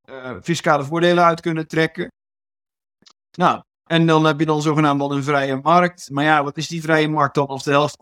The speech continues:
van de, van de bevolking voor de overheid werkt, direct of indirect? Dan krijg je die discussie. En, en is het eigenlijk mogelijk om in Europa miljonair te worden bu-, buiten de overheid om? Nou, dat kan nauwelijks. Stel, jij hebt een computerbedrijf. Nou, waarschijnlijk koop je veel computers al aan de overheid. Maar ja, afhankelijk van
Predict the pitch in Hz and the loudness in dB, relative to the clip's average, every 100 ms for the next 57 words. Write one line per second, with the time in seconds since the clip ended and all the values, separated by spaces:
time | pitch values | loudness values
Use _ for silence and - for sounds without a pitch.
0 | 135 - 151 147 135 - 143 147 135 151 | -20 -12 -8 -8 -10 -10 -6 -4 -4 -4
1 | 156 135 147 151 156 143 135 139 131 - | -4 0 2 4 4 2 2 0 -2 -2
2 | 135 143 135 135 143 143 131 123 120 - | 0 2 0 -2 -14 -8 -4 -4 -4 -10
3 | _ _ _ _ 135 139 143 139 160 156 | _ _ _ _ -4 0 0 -2 -4 -4
4 | - 151 123 123 127 135 135 143 165 170 | -2 -4 -4 -8 -12 -14 -14 -8 -6 -2
5 | 170 175 165 196 180 180 175 170 175 165 | 0 0 2 4 4 2 -2 -2 -2 2
6 | 170 185 170 156 156 156 156 165 156 151 | 2 2 -2 -4 -4 -4 0 0 -2 -6
7 | 151 143 - 147 147 147 156 151 147 147 | -8 -8 -8 -6 -4 2 2 2 -4 -6
8 | 143 135 135 180 170 143 127 - 185 185 | -2 -2 -2 -4 0 0 0 -2 2 2
9 | 180 147 135 123 - 156 151 151 147 143 | 2 0 0 -4 -4 -2 0 -2 -4 -14
10 | _ - 180 160 147 139 117 - 147 - | _ -4 -4 -2 0 0 0 0 -4 -4
11 | - - 139 151 151 135 156 147 147 147 | -14 -8 -2 0 -2 -2 -4 -4 -2 0
12 | 151 135 127 160 147 156 156 156 165 165 | 0 -2 -6 -4 0 2 2 2 4 4
13 | 156 139 120 135 143 135 147 151 147 147 | 2 0 -2 -4 -2 0 0 0 -2 -2